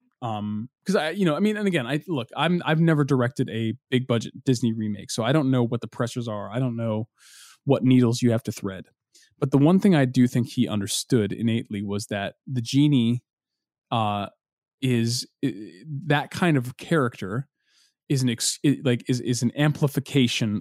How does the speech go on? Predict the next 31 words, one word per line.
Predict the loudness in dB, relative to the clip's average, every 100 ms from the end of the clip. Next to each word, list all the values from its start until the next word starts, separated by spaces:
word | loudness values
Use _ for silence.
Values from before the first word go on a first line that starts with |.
| -4
of | -4 -4 -4 -2
whatever | -2 0 0 2 0 -2
charm | -4 0 2 2 0 -2 -6 -10 _ _ _ -2
the | -2 0
actor | -2 -2 -2 -2
has | -2 -4 -6
playing | -8 -6 -4 -6
it. | -8 -14 _ _ -20 _ _ -4
Um, | -4 -2
and | 0 2
that's | 2 0
true | -2 0 0
for, | -2 -2
uh, | -6
for | -4 -4
so | 2 4
many | 6 6
magical | 4 2 -2 -8
characters. | -6 -6 -4 0
Like, | 2 2
I |
think | 2 0 2
back | -2 -2
to, | -2 -2 -2
you | -2
know, | 0 -2
Damn | 0 2 4
Yankees, | 4 4 2 0 -2 -6 -12 _ -20 -20 _ -6
um, | -2 -2 -2 -2
you | 0 0
know, | -2